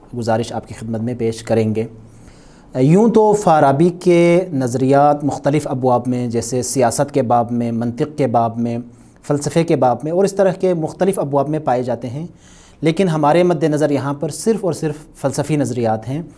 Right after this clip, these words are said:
اور ان میں سے بھی چند اہم نظریات کی طرف ہم اختصار کی خاطر صرف چند نظریات کی طرف یہاں، آ، اشارہ کریں گے۔ سب سے پہلا موضوع خدا شناسی، خداوند متعال کی معرفت کے حوالے سے فارابی کا کیا نظریہ ہے۔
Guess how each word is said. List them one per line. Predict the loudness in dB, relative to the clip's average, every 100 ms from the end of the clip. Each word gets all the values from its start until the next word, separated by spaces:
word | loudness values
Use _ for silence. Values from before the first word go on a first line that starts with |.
| -20 -20 -6 0
اور | 2 4
ان | 4
میں | 6
سے | 4 4
بھی | 2
چند | 2 2 2 0
اہم | 0 2
نظریات | 0 2 2 0
کی | -2
طرف | -2 -2 -4
ہم | -8
اختصار | -8 -10 -4 -2
کی | -2
خاطر | -4 -4 -4
صرف | -4 -4 -2
چند | 2 2 2
نظریات | 2 0 0
کی |
طرف | -2 -4 -2
یہاں، | -4 -4 -8 -14 -20 -20 -10
آ، | -8
اشارہ | -6 -2 0 0
کریں | -2 -6 -8
گے۔ | -10 -16 -20 -20 -20 -20 -20 -20 -12
سب | -2 0 2
سے | 2
پہلا | 4 4 4
موضوع | 4 2 2 4 2 0 -12 -14
خدا | -12 -4 0 4 4
شناسی، | 2 -2 -4 -4 -4 -6 -6 -6 -4
خداوند | 2 2 2 0
متعال | -2 0 2 2
کی | -2 -4 -2
معرفت | -2 -2 -2 0 0 0
کے | -2
حوالے | -2 -2 -4
سے | -6 -4
فارابی | -2 -2 -2 -4
کا | -4 -4
کیا | -4
نظریہ | -4 -8 -8 -8
ہے۔ | -10